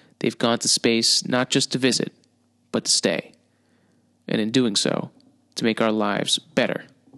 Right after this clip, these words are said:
here on Earth." So, a, a great, a great speech by, uh, the president. Um, you know, I,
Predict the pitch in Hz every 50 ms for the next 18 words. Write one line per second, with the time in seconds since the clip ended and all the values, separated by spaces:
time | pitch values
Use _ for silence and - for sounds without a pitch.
0 | - _ - - - - - - - 107 104 - - - - - - _ _ _
1 | _ _ _ _ _ _ _ _ _ _ - - _ _ _ _ _ _ _ -
2 | - - - - - - - - - - - - - - 208 208 - - - -
3 | - - - 208 180 226 269 269 - - - - - 185 180 160 190 214 214 165
4 | - - - - - - - 165 156 - - - 151 139 135 131 131 131 127 -
5 | - - - - - - - - - - - - 135 131 127 127 123 - 139 135
6 | 127 123 127 127 123 - - - _ _ _ _ - - 131 127 123 123 120 120
7 | 120 120 - 139 135 131 123 120 123 -